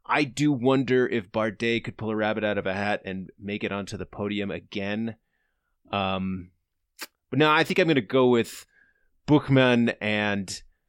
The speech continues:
uh, Danny Martinez. You know, when I think about Emmanuel Buchmann, I think back to last year's stage. What was it, fifteen? That crazy Pyrenean day when Simon Yates took the stage win and, uh, Pinot attacked and dropped Bernal, and Buchmann was just right there. It was basically Pinot,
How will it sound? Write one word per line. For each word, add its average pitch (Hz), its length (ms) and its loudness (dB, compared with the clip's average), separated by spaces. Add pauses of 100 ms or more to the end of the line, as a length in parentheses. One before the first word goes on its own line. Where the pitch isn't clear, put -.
(180)
uh, 92 300 0
Danny 104 260 -2
Martinez. 95 720 -4
You 120 120 -6
know, 117 140 0
when 117 180 -2
I 131 120 2
think 151 160 -2
about 113 240 4
Emmanuel 107 340 2
Buchmann, 120 320 0
I 107 80 2
think 110 220 -4
back 107 200 -2
to 98 80 -8
last 95 360 -4
year's 104 180 -6
stage. 98 340 -6
What 87 120 -12
was 90 100 -10
it, 90 100 -14
fifteen? 110 600 -4
That 90 200 -8
crazy 117 360 -2
Pyrenean 107 520 -2
day 98 460 -4 (360)
when 98 440 -4
Simon 107 400 -2
Yates 104 360 -2
took - 200 -10
the - 60 -16
stage 104 400 -4
win 98 400 -6 (400)
and, 98 520 -4 (520)
uh, 92 160 -4
Pinot 113 640 2
attacked 110 480 -2
and 98 120 -2
dropped 104 440 -2
Bernal, 101 500 -2
and 101 240 -8
Buchmann 196 340 -2
was 120 160 -2
just 107 220 -10
right 120 380 0
there. 110 120 2
It 98 40 0
was 98 100 -4
basically 143 400 2
Pinot, 170 640 2